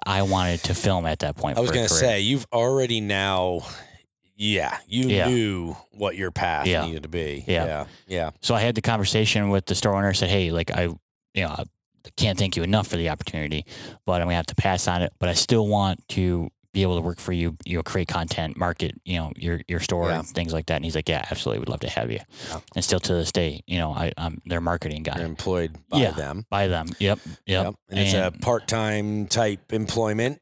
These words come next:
Speaker 2: opportunity. You got
Speaker 1: Y-,
Speaker 2: it made, by the
Speaker 1: y-,
Speaker 2: way.
Speaker 1: yeah,
Speaker 2: Yeah.
Speaker 1: I, yeah, I really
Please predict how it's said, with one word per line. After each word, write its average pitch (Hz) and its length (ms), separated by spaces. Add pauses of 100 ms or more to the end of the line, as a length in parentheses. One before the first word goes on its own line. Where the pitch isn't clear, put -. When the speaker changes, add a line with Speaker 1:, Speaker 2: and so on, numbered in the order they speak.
Speaker 2:
opportunity. 117 600
You 165 80
got 127 140
Speaker 1:
Y-, 104 80
Speaker 2:
it - 40
made, 95 340
by 95 160
the - 100
Speaker 1:
y-, - 40
Speaker 2:
way. 175 120
Speaker 1:
yeah, 165 200 (220)
Speaker 2:
Yeah. 127 80
Speaker 1:
I, - 20
yeah, 135 300
I 131 60
really 147 360